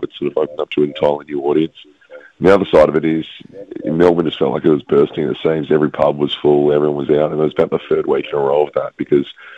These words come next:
there was still a lot of covid fear. Even three weeks ago now, it feels like everyone sort of kind of emerged, and, uh, and you got really that vibe at the track. It, it was like a festival, and, um, I think it was just another great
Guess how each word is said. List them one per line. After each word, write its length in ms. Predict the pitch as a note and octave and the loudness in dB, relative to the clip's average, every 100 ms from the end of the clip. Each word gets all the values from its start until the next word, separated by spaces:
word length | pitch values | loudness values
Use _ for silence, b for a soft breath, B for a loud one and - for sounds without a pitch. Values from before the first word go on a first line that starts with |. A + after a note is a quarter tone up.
| B | B
there 100 | - | -2
was 80 | D2+ | 0
still 140 | - | 4
a 80 | E2 | 6
lot 80 | D#2 | 6
of 80 | C2+ | 4
covid 380 | - D2+ D2+ D2 | 2 2 2 -2
fear. 340 | D2+ D2 D2+ - - D2+ _ | 0 2 2 0 -10 -20 _
Even 360 | D#2+ D2+ D#2 C#2+ - | 0 0 -2 -4 -2
three 140 | D2 | 0
weeks 220 | D2+ D#2 | 0 -2
ago 140 | - D2+ | -2 -2
now, 420 | D2 D#2 D2 C#2 | 2 2 2 0
it 80 | - | -4
feels 220 | C#2+ C#2 | -4 -2
like 180 | C#2+ C#2 | -2 -2
everyone 260 | D2 C#2+ D2 - | -2 -2 -6 -4
sort 140 | C#2+ | -4
of 60 | - - _ _ - | -4 -10 _ _ -14
kind 180 | - G2+ | 0 4
of 80 | F2 | 4
emerged, 480 | D2+ D#2 D#2 - - - | 4 4 2 -2 -6 -2
and, 280 | D#2 D2 | -2 0
uh, 540 | D2+ D2+ D2 D2 C#2+ D2 - | 2 2 4 2 2 0 -2
and 200 | D2+ C#2+ | -2 -2
you 80 | D2 | -2
got 220 | - E2 | 0 0
really 280 | D2+ D#2 D#2 | 2 2 4
that 160 | D2 - | 2 2
vibe 400 | D2 D2 C#2+ - - | 2 2 2 -2 -4
at 140 | - | -6
the 80 | - | -4
track. 320 | - D#2 - | -2 -2 -2
It, 120 | - - | -8 -6
it 80 | D2+ | -2
was 180 | D2 C#2+ | -2 -2
like 140 | D#2+ | -4
a 40 | - | -4
festival, 540 | - C#2+ - C#2+ C#2 - _ | -4 -4 -2 0 0 0 _
and, 240 | - C#2 C#2 | -10 -6 -2
um, 400 | C#2+ C#2+ D2 _ - B B B B | 0 -2 -6 _ -20 B B B B
I 100 | D2+ | -2
think 240 | - E2 - - - - - _ - | 0 0 -2 -12 -14 -12 -14 _ 0
it 40 | |
was 140 | - - | 0 0
just 160 | - | -2
another 380 | E2+ D#2+ D#2 D2 | -2 4 4 4
great 360 | C#2 D2 C#2+ | 4 4 4